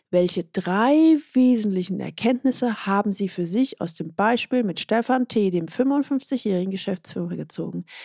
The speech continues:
der zu Beginn das Unternehmen unbedingt verkaufen wollte und am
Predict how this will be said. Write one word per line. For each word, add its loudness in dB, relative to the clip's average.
der 2
zu -2
Beginn 2
das 4
Unternehmen 0
unbedingt 2
verkaufen 0
wollte 2
und 4
am 2